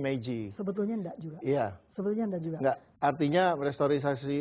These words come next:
Speaker 1: restorasi Meiji ini men-, men-, seolah-olah menyulap Jepang dari negara terbelakang atau sedang berkembang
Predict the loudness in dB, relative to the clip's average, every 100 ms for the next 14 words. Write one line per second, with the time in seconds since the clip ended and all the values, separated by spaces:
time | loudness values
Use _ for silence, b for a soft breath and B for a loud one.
0 | 0 -2 0 4 4 2 0 -2 -2 -4
1 | -2 -4 -4 -4 -4 -6 -6 -2 0 4
2 | 2 2 0 0 0 -2 -6 -6 -4 -6
3 | -6 -4 -4 -2 -4 -6 -2 -2 0 -2
4 | -2 -6 -6 -6 -6 -6 -4 -4